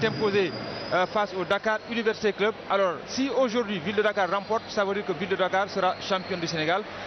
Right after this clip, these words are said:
Et si c'est le Duc qui s'impose, c'est une belle qui va s'imposer. Alors, donc, euh, voilà les, l'arrivée de deux, des deux finalistes ici même à Marius Ndiaye. Dans quelques instants, le coup d'envoi.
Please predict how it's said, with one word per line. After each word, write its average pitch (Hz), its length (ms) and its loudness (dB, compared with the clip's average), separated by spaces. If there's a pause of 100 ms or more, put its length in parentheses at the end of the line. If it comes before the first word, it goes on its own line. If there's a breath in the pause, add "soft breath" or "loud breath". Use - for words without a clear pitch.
(180 loud breath)
Et 180 80 2
si 240 200 2
c'est 240 140 2
le 208 80 2
Duc 190 220 -2
qui 214 120 -4
s'impose, 220 460 2 (360)
c'est 214 400 2 (220)
une 202 180 -2
belle 226 300 2
qui 208 100 -2
va 214 200 2 (160)
s'imposer. 175 680 0
Alors, 190 380 2 (140)
donc, 220 260 2
euh, 214 160 6
voilà 233 280 4 (100)
les, 196 400 4
l'arrivée 208 440 2
de 180 200 4
deux, 269 120 2 (320)
des 202 140 4 (100)
deux 262 100 2
finalistes 233 460 -2 (520 loud breath)
ici 220 200 0
même 226 200 2
à 196 240 2 (120)
Marius 202 220 0
Ndiaye. 196 220 2
Dans 190 220 0
quelques 196 240 0
instants, 190 240 0
le 185 80 -2
coup 202 140 -4
d'envoi. 196 400 0